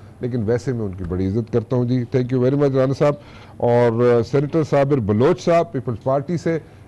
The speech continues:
एक और मेरे बड़े अच्छे दोस्त, मैं उनको बहुत, अ, अ, अब मैं ये कहूँगा कि मैं बड़े अरसे से जानता हूँ, तो मेरी उम्र पे शक होना शुरू हो जाएगा, ऐसे बात नहीं है, लेकिन मैं उनको वाकई बड़े अरसे से जानता हूँ और मेरे उनसे बड़े अच्छे ताल्लुकात भी हैं।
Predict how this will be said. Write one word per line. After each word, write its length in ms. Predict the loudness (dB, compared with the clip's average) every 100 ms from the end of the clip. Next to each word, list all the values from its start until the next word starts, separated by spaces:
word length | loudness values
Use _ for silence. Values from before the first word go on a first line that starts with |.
| -6
एक 200 | -4 0
और 180 | 0
मेरे 220 | 0 -2 -2
बड़े 200 | -2 -4
अच्छे 220 | -4 -6
दोस्त, 400 | -2 0 0 -4 -20 -20 -20 -8
मैं 240 | -2 0 0
उनको 640 | -2 -4 -2 0 0 -4 -10 -10
बहुत, 440 | -4 0 0 0 -2
अ, 200 | 0 -2 -6 -20 -14 -6
अ, 360 | -2 -2 -4 -6
अब 100 | -4
मैं 140 | -2
ये 140 | -2
कहूँगा 320 | -2 -2 -2 -4
कि 140 | -4
मैं 140 | -2
बड़े 160 | -2 -2
अरसे 220 | -2 -4
से 100 | -6
जानता 340 | -4 -6 -4 -6
हूँ, 80 |
तो 60 | -4
मेरी 460 | -6 -6 -4 -2 -2
उम्र 220 | -2 -4
पे 120 | -6
शक 180 | -6 -8 -6
होना 200 | -6 -6
शुरू 220 | -4 -4
हो 100 | -4
जाएगा, 220 | -2 -2
ऐसे 200 | -2 -4
बात 280 | -2 -2 -2
नहीं 160 | -2
है, 140 | -2 -4 -10 -10 -6
लेकिन 200 | -2 -2
मैं 100 | -2
उनको 220 | -2 -2
वाकई 300 | -2 0 0
बड़े 220 | 2 0
अरसे 260 | -2 -4 -4
से 120 | -2
जानता 320 | -2 -4 -4
हूँ 100 | -4
और 60 | -2
मेरे 220 | -2 -2
उनसे 320 | -2 -6 -6
बड़े 200 | -4 -2
अच्छे 240 | -4 -6 -6
ताल्लुकात 600 | -6 -6 -2 -2 -2 -6
भी 100 |
हैं। 120 | -8